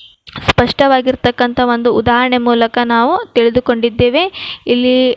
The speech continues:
ಮಾಸ್ತಿ ವೆಂಕಟೇಶ್ ಅಯ್ಯಂಗಾರ್ ಅವರು ಮರಾಠಿ ಭಾಷೆಯನ್ನು ಹೊಂದಿದ್ರು,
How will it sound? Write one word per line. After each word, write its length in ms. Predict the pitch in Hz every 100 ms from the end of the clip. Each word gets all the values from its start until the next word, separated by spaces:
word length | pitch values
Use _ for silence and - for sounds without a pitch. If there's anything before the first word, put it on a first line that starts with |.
| -
ಮಾಸ್ತಿ 420 | 240 240 240 - 254
ವೆಂಕಟೇಶ್ 460 | 233 233 262 262
ಅಯ್ಯಂಗಾರ್ 360 | 254 240 247 240
ಅವರು 500 | 233 233 247 254 -
ಮರಾಠಿ 420 | 247 233 240 240
ಭಾಷೆಯನ್ನು 540 | 247 233 226 240 226 254
ಹೊಂದಿದ್ರು, 640 | 240 226 233 233 220 _